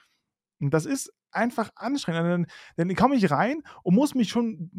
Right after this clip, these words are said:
im Hinterkopf haben, okay, scheiße, du musst dich beeilen, weil wenn ich mich jetzt nicht beeile, dann kommt sie aus ihrem Wohnzimmer raus und fragt mich wieder,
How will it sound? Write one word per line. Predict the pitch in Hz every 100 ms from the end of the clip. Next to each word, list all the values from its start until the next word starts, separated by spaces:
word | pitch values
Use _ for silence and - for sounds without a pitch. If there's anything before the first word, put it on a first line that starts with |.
| 185
im | 196
Hinterkopf | 226 247 220
haben, | 175 226 208
okay, | 180 233
scheiße, | - 226 247
du | 202
musst | 202
dich | 190
beeilen, | - 170 233 269
weil | 165
wenn | 190
ich | 180 - -
mich | 156
jetzt | 233 254
nicht | 190
beeile, | 190 233 220 - - -
dann | 175 170
kommt | - 262 240
sie | 202
aus | 170 165
ihrem | 170 139
Wohnzimmer | 190 220 226
raus | 180 185 202
und | 190
fragt | 185 214 277 254
mich | 233
wieder, | 190 190